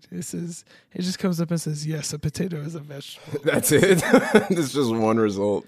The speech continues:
Speaker 2: Yes, a
Speaker 1: And,
Speaker 2: potato is
Speaker 1: but
Speaker 2: a
Speaker 1: then I go
Speaker 2: vegetable.
Speaker 1: down and it says, "Potatoes are not a vegetable."
Speaker 2: See, that's what, like, I've heard both for, for multiple things.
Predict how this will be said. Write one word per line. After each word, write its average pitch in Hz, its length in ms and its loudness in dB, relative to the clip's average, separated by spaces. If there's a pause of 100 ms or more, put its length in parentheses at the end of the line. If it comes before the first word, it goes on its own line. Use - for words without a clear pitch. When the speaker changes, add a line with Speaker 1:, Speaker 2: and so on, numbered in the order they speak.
Speaker 2:
Yes, 82 400 -6
a 156 60 -4
Speaker 1:
And, 185 160 0
Speaker 2:
potato 175 220 -6
is 180 40 -6
Speaker 1:
but 196 120 0
Speaker 2:
a - 20 -6
Speaker 1:
then 196 100 0
I 196 80 4
go 190 120 2
Speaker 2:
vegetable. 175 80 -2
Speaker 1:
down 196 160 2
and 202 100 2
it - 20 0
says, 175 260 -2
"Potatoes 175 540 -2
are 156 80 -4
not 160 300 -6
a 151 40 -6
vegetable." - 380 -10
Speaker 2:
See, 147 120 4
that's 160 260 2
what, 151 180 4
like, 131 380 0
I've 120 160 -2
heard 123 360 2
both 107 360 2
for, 101 460 -2
for 87 260 -12
multiple 104 480 -2
things. 101 640 -4